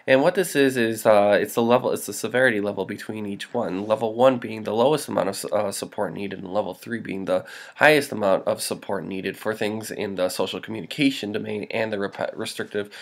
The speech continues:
repetitive behavior domain. And if, if you want more information on that, you can always just look at D S M five.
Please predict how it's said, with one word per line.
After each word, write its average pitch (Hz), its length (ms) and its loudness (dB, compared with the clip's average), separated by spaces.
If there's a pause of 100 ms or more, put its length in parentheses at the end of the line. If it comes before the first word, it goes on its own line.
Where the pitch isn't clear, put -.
(160)
repetitive 107 400 0
behavior 107 580 -2
domain. - 480 -8
And 98 140 -8
if, - 320 -12
if - 100 -14
you 113 60 -2
want 107 160 0
more 107 120 2
information 98 440 -6
on 104 60 -6
that, 110 100 6
you 85 80 -4
can - 140 -4
always 90 180 0
just - 100 -16
look 78 160 -10
at 71 60 -10 (160)
D 73 140 -6
S - 120 -8
M - 120 -8
five. - 340 0